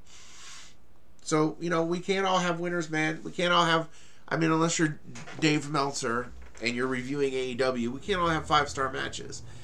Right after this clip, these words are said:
Sometimes it just doesn't click, and sometimes you just have to do enough to get yourself over so you win the match,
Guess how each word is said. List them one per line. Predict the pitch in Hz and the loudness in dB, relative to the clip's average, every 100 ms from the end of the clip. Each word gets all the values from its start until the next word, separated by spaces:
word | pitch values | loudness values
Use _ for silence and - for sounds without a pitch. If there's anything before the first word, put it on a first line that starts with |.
| - - | -12 -10
Sometimes | - 156 160 156 156 | -2 0 4 2 2
it | |
just | 151 139 | -2 0
doesn't | 147 147 135 | 0 0 -4
click, | 156 139 | -4 -4
and | 127 | -4
sometimes | 131 135 131 131 | -6 -4 -4 -4
you | |
just | 135 - | -4 -4
have | 127 | -4
to | 120 | -4
do | 110 131 | -4 -2
enough | 123 - | 0 -2
to | - | -4
get | 104 | -6
yourself | 104 117 113 - | -4 -4 -4 -2
over | 143 127 117 107 | 2 2 2 0
so | 110 | -2
you | 107 | -2
win | 104 104 | -2 -4
the | 95 | -6
match, | 90 80 - - | -10 -10 -10 -10